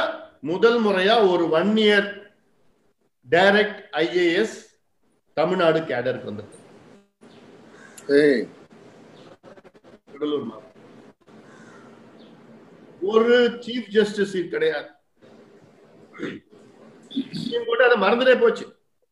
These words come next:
Speaker 1: டி என் பி எஸ் சி சொன்னாங்க,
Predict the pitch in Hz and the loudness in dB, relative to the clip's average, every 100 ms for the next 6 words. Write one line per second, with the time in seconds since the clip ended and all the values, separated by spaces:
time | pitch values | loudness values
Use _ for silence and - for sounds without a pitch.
0 | _ _ _ _ _ _ _ _ _ _ | _ _ _ _ _ _ _ _ _ _
1 | _ _ _ _ _ _ _ _ - - | _ _ _ _ _ _ _ _ -20 -20
2 | - - - 160 180 175 170 165 160 151 | -20 -20 -18 -8 -4 -4 -4 -8 -6 -8
3 | 143 180 190 185 | -12 -8 -6 -6